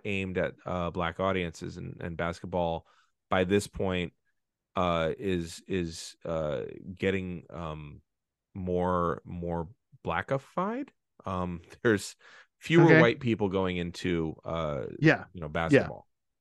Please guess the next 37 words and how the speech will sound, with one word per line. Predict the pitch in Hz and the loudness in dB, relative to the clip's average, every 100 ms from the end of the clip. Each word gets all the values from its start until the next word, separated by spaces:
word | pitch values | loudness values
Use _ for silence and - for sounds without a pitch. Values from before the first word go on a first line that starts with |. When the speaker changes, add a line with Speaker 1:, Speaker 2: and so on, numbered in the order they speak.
| _ _ - | _ _ -4
Speaker 1:
Um, | 104 101 92 87 80 - _ _ - | 0 2 2 -2 -8 -12 _ _ -4
and | 107 101 101 | -2 0 -2
so, | - 123 113 - | 4 6 6 2
you | 160 127 | -4 0
know, | 113 | 0
uh, | 127 117 104 | 2 0 0
the, | 156 127 120 127 120 | -10 -2 0 0 -2
the, | 117 117 113 110 - | -2 0 0 -4 -6
the | 110 104 | -4 -4
prosperity, | - 107 - 135 151 147 104 98 - _ _ _ _ _ | 0 -2 2 4 6 6 6 2 -2 _ _ _ _ _
um, | 104 101 95 87 - | 2 2 2 -2 -10
seems | - 107 104 101 | -4 -2 -2 -2
to | - 107 101 | 0 0 0
have | 101 95 95 90 85 | 0 2 4 2 -2
loosened | - 92 110 107 110 92 | -8 0 0 0 -4 0
up | 87 87 - | 0 0 -8
the | 85 92 90 | -4 -2 -2
strings | - - 95 90 87 82 - - | -4 -4 -2 -2 -4 -8 -12 -14
and | - 87 85 | -8 -6 -6
the | 82 | -8
tendrils | - 92 90 82 69 69 - - | -8 -8 -6 -6 -8 -8 -12 -6
of | 85 80 78 | -4 -4 -6
the | 80 | -6
masculinity | 76 76 - 82 87 80 - - - | -6 -6 -8 -6 -6 -8 -14 -16 -16
and | 76 73 | -12 -10
the, | 76 - | -10 -10
the | 78 | -8
negativity | 82 80 82 - 85 76 | -8 -8 -8 -6 -6 -6
of | - 80 | -8 -12
it. | - - _ _ _ - | -14 -18 _ _ _ -10
Because | 90 98 87 | -2 0 0
what | 90 | -2
we're | 80 | -4
seeing | 87 143 123 | 4 6 6
Speaker 2:
Mm-hmm. | 98 | 2
Speaker 1:
is, | 87 - | -2 -4
like, | 87 87 | -4 -4